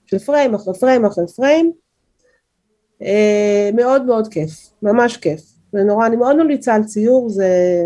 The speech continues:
ממש, אה, דבר שנעים מאוד לעשות. לא משעמם לרגע.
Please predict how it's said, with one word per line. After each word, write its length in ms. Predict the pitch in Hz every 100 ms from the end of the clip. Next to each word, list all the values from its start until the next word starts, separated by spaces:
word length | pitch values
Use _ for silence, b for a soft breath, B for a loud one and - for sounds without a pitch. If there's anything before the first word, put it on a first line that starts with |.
| 180
ממש, 400 | 190 226 226 254
אה, 200 | 226 208
דבר 300 | 196 202 196
שנעים 520 | 208 190 190 190 208
מאוד 180 | 190 185
לעשות. 480 | 175 165 147 147 _ _ B B B B B B B _ _ _ -
לא 200 | 269 302
משעמם 420 | 302 277 233 240
לרגע. 420 | 233 196 190 175